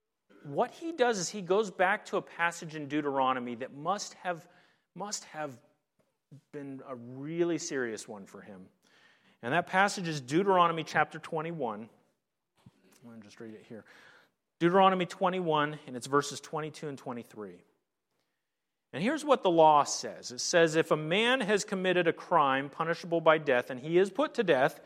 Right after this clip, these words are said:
and you hang him on a tree, his body shall not remain all night on the tree, but you shall bury him the same day.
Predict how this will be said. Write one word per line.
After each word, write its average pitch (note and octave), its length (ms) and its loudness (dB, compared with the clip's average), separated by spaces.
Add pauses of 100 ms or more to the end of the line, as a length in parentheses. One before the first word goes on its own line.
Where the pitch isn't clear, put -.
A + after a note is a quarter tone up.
(320)
and C#3+ 160 -2
you G#3+ 300 0
hang A#3+ 280 -2
him A3+ 120 0
on G#3+ 100 2
a A3 80 -4
tree, G2+ 420 -4 (880)
his G#3 240 6
body F3 380 8
shall C#3+ 240 -2
not D#3 440 4
remain D3+ 420 -2
all C3+ 160 4
night B2 240 0
on B2 140 0
the C3+ 80 -8
tree, A2+ 280 -8
but A2+ 160 -10
you B2+ 120 -10
shall D#3 260 -8
bury D3+ 440 -4
him G#2+ 220 -16
the G#2+ 100 -14
same A2+ 320 -14
day. G2 300 -8